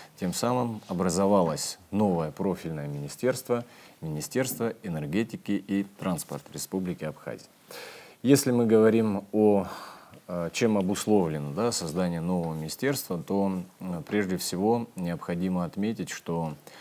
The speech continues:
э, отрасли, о которых мы говорим, отрасль,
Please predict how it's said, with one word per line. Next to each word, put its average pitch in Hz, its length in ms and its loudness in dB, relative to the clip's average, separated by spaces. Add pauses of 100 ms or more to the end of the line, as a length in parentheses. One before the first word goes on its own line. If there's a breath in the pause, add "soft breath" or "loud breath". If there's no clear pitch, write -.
(760 loud breath)
э, 85 260 0
отрасли, 98 720 2
о 85 100 -6
которых 85 440 -6
мы 85 120 -4
говорим, 82 540 -2 (120)
отрасль, - 640 -8